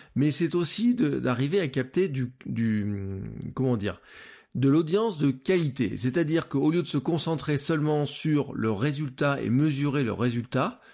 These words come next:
suis-je bien classé et combien ça me fait de visites, plutôt on va aller se poser la question de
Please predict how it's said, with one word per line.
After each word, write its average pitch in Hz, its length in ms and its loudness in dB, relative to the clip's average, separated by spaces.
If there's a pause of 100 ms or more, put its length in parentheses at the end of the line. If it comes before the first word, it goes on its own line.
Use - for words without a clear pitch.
suis-je 127 300 -2
bien 135 200 0
classé 143 400 0
et 147 120 2
combien 123 220 0
ça 117 120 -2
me 110 60 -4
fait 123 120 -2
de 104 80 -6
visites, 113 380 -2 (880)
plutôt 190 680 2
on 139 140 0
va 143 140 4
aller 143 220 4
se 127 140 -2
poser 127 280 0
la 117 120 2
question 185 500 0
de 160 380 4